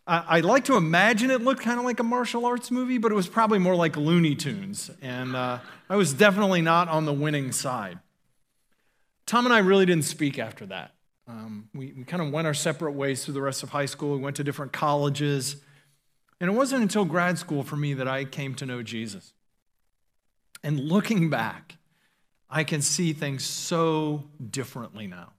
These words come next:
The fact that I can't even remember what that argument was about that, that seemed so important at the time. I used to see Tom as, you know, like, an enemy or a competitor, someone that I needed to be better than. I wanted to put him in his place. And,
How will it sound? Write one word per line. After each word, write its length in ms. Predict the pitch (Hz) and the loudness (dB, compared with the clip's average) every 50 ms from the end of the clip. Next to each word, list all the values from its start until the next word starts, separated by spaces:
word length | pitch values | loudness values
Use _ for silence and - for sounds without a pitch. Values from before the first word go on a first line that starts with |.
| _ _ | _ _
The 80 | - 127 | -16 -10
fact 300 | - - 165 165 165 - | -4 -2 -2 -2 -2 0
that 100 | 156 151 | 0 0
I 60 | 139 | 0
can't 260 | 143 - 175 175 165 | -2 -2 -2 -2 0
even 260 | 165 151 143 143 131 | 0 -2 -2 -4 -6
remember 560 | 127 127 127 123 127 131 139 147 165 156 156 | -6 -6 -6 -6 -4 -2 0 0 0 0 -2
what 220 | 147 135 151 151 147 | -2 -2 -2 -2 -2
that 160 | 151 135 123 | -4 -6 -6
argument 480 | - 123 127 131 131 139 135 139 139 147 | -6 -8 -8 -8 -8 -8 -10 -10 -12 -12
was 140 | 135 127 | -12 -10
about 400 | 135 127 123 123 123 123 120 - _ _ _ - | -10 -8 -6 -6 -6 -8 -10 -14 _ _ _ -14
that, 280 | 117 113 110 - 120 113 | -14 -14 -14 -14 -16 -18
that 180 | 113 113 113 - | -16 -14 -12 -10
seemed 320 | - - 156 156 151 139 | -8 -6 -6 -4 -4 -4
so 160 | - 151 143 | -4 -4 -6
important 400 | 131 123 113 - 143 135 143 147 | -6 -6 -8 -8 -10 -10 -8 -10
at 120 | 139 139 - | -10 -10 -10
the 80 | 147 | -10
time. 400 | 139 - 147 135 139 139 135 143 - _ _ _ _ _ _ _ _ _ _ _ _ - | -8 -8 -6 -6 -6 -6 -8 -10 -12 _ _ _ _ _ _ _ _ _ _ _ _ -2
I 60 | 147 | 0
used 260 | 156 170 180 175 - | 2 2 2 2 2
to 80 | - 170 | 0 0
see 240 | - - 180 165 143 | 0 0 0 -2 -2
Tom 540 | - - - 156 151 151 156 156 151 143 | -4 -6 -6 -4 -2 -2 0 0 0 0
as, 280 | 131 127 127 113 - - | -2 -2 -2 -4 -6 -8
you 80 | 156 131 | -8 -8
know, 120 | 127 120 | -8 -8
like, 160 | 120 117 - | -8 -10 -10
an 100 | 113 107 - - | -12 -12 -6 -4
enemy 320 | 170 160 160 156 143 131 | -2 -2 -2 -2 -4 -6
or 140 | 127 123 123 | -6 -6 -8
a 40 | 120 | -8
competitor, 680 | - 135 123 - - - 170 151 151 147 135 127 120 | -8 -10 -12 -10 -6 -4 -4 -4 -4 -4 -4 -6 -6
someone 300 | 110 - 151 147 147 143 | -8 -8 -6 -4 -2 -2
that 120 | 139 135 135 | -2 -2 -2
I 140 | 135 135 131 | -4 -4 -6
needed 240 | 135 139 127 135 | -6 -6 -6 -8
to 80 | 123 127 | -8 -8
be 100 | 123 143 | -8 -8
better 460 | 123 - - 170 160 156 151 143 139 | -8 -4 0 0 0 2 0 -2 -4
than. 320 | 117 123 117 117 113 113 123 | -4 -6 -8 -8 -8 -8 -10
I 20 | |
wanted 280 | 127 123 135 143 131 127 | -8 -8 -8 -8 -8 -8
to 60 | 123 | -10
put 220 | - - 170 156 | -8 -6 -4 -4
him 160 | 143 147 143 | -4 -4 -4
in 60 | 143 143 | -4 -6
his 160 | 135 127 143 | -8 -8 -10
place. 580 | - - 156 151 151 139 127 127 117 - - | -12 -10 -6 -4 -4 -4 -4 -6 -8 -8 -8
And, 160 | 120 113 104 | -10 -12 -14